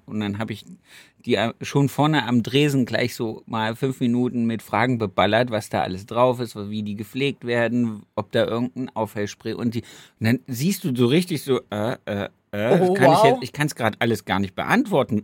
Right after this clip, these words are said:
Speaker 1: Ah, wie lange töne ich das schon in Schwarz und ah? Dann waren die auch gleich so ein bisschen, „Huch, der fragt relativ viel, der will's ganz genau wissen.“ Und ich hab denen dann auch allen gleich gesagt, „Hier, wir machen eine Teststrähne, damit ich überhaupt weiß, was geht.“
Speaker 2: Ja.
Speaker 1: Weil ich kann dir jetzt nichts versprechen, was nachher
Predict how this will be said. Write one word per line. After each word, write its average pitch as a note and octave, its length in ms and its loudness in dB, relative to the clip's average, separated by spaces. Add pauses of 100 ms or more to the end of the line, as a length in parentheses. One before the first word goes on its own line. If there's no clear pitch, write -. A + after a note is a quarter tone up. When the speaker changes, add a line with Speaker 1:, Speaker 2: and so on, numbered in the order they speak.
Speaker 1:
Ah, A#2+ 180 -4
wie A#2+ 80 0
lange G#2 300 0
töne F#3 260 0
ich - 120 -6
das B2+ 120 -8
schon A#2+ 240 -4
in G#2 280 -4
Schwarz G2 400 -2
und G#2+ 260 -6
ah? E3 220 -2 (580)
Dann A2+ 240 4
waren C#3 200 2
die C#3+ 100 0
auch - 180 0
gleich B2+ 400 0
so B2 120 0
ein B2 60 2
bisschen, B2 420 2
„Huch, G#3 280 -4 (360)
der F#2+ 100 -2
fragt C#3+ 320 -2
relativ G#2 420 0
viel, C#3 220 2
der C3+ 160 2
will's A#2 180 -4
ganz A2+ 240 -4
genau G#2 340 0
wissen.“ E3 280 -2
Und B2 60 2
ich A#2 120 -6
hab - 140 -14
denen A#2 160 2
dann G#2+ 200 -2
auch - 220 -16
allen B2+ 320 -2
gleich C3+ 260 -8
gesagt, A#2+ 300 -8
„Hier, D#3+ 280 -4 (320)
wir A#2 80 0
machen A#2+ 180 4
eine A2 140 2
Teststrähne, C#3 600 -4
damit A#2 240 2
ich - 60 -14
überhaupt G#2+ 520 0
weiß, A#2 260 0
was - 180 -12
geht.“ F2 280 -10 (380)
Speaker 2:
Ja. D#3+ 180 2
Speaker 1:
Weil A2 300 2 (180)
ich - 140 -12
kann B2+ 220 0
dir B2+ 100 4
jetzt A#2+ 240 -2
nichts B2+ 220 -4
versprechen, A#2 540 -6
was G#2+ 140 -4
nachher B2 500 -2